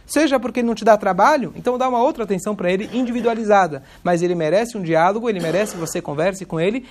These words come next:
e transmita para ele os valores que você tem para que ele possa passar isso adiante. Caso contrário, vai chegar um momento na vida dele que vai dizer, "Bom, eu sou o Raham, mas ninguém apreciou aquilo que eu tinha." Então, ele pode acabar perdendo. Então, a Torá coloca ele em primeiro lugar.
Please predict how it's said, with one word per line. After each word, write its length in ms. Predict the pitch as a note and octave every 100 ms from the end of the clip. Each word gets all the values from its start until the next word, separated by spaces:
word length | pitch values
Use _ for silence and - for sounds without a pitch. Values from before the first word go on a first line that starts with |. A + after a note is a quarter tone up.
| -
e 80 | A3+
transmita 580 | A3 A3 F3 G#3 C4+ A3+
para 180 | F3+ F3
ele 160 | G#3+
os 100 | G3
valores 420 | D#3+ D#3+ F#3+ G#3 -
que 80 |
você 300 | D3+ C#3+ F#3
tem 320 | F3+ F3+ D#3 E3 - -
para 240 | D#3 D3+
que 80 | D#3
ele 80 | C3+
possa 440 | B2+ D3+ C#3+ C3+ - -
passar 380 | - B2+ D3 C3+ C#3
isso 180 | C3
adiante. 380 | B2 B2 A#2+ A#2+
Caso 220 | F#3+ G3+
contrário, 580 | G3+ G#3 G3+ B3+ A#3 G3 G3 -
vai 140 | A#3
chegar 300 | A#3 A3 A3
um 20 | G#3
momento 280 | F#3+ G#3+
na 80 | E3+
vida 200 | E3+ G3+
dele 200 | G#3 A#3+
que 60 | G#3
vai 120 | G3+
dizer, 160 | F3+ G3
"Bom, 260 | A3+ D#3+ - -
eu 100 | G#3
sou 140 | A3+
o 40 | G#3+
Raham, 600 | G3 E3 F3+ F#3 C#4 D#4 -
mas 160 | A3+ A3
ninguém 420 | A#3 A3 B3+ C#4+
apreciou 560 | - G#3 B3 A3+ C4+ C4+
aquilo 240 | - G3+
que 100 | F#3
eu 40 | F3
tinha." 380 | G3 F#3 D#3+ F#3 - -
Então, 380 | D3+ C#3+ E3+ E3+ - -
ele 120 | C3+ C3+
pode 200 | D3+ C#3
acabar 340 | C#3 C#3 B2+
perdendo. 380 | C3+ B2 A#2+ A#2
Então, 240 | B2 G3
a 60 | F#3
Torá 200 | E3+ E3+
coloca 340 | D3+ D3 D3+
ele 240 | C3+ C#3 D3 - C#3
em 80 |
primeiro 320 | B2 B2 A#2+ A#2
lugar. 320 | A#2 A2+